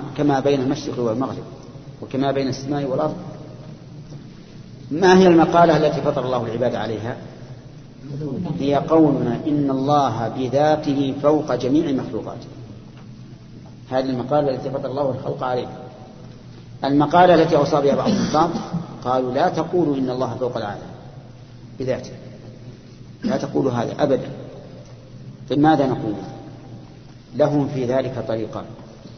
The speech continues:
إما أن تقول إن الله لا فوق، لا فوق ولا تحت، ولا يمين ولا شمال، ولا داخل العالم ولا خارج، ولا متصل بالعالم ولا منفصل عنه.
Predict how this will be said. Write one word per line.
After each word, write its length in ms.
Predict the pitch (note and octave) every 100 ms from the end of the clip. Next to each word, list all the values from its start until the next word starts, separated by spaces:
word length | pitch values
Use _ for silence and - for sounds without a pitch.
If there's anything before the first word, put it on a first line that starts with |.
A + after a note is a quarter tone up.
| - - - - - - - - D3
إما 260 | D#3 E3
أن 80 | E3
تقول 300 | D3+ E3 C#3 - - - - - - - - -
إن 240 | C3 C#3+ D#3
الله 440 | D3+ D#3 C#3+ D3
لا 260 | D3 D3 C#3+
فوق، 240 | C#3+ C#3+ C#3+ C3+
لا 160 | C#3
فوق 300 | C#3 D3 D#3 -
ولا 140 | B2 A2+
تحت، 320 | - A2+ - - - - - - - - - - A#2+
ولا 220 | C3 C#3+
يمين 260 | C#3+ C3+ C3
ولا 200 | A2+ A2
شمال، 360 | B2 A2 G#2+ - - - - - - - - - -
ولا 240 | C3 C#3
داخل 320 | C3+ C#3 C#3 B2+
العالم 380 | A2+ C3+ C3
ولا 160 | A#2+ A#2+
خارج، 340 | A#2+ A#2 G2 - - - - - - - - A#2
ولا 200 | C3 C#3+
متصل 440 | D3 C#3+ C#3 C#3
بالعالم 580 | B2+ A2+ C3+ D3 E3 D3
ولا 180 | C3 D3
منفصل 420 | C3 A#2+ B2 G#2+
عنه. 220 | G#2 -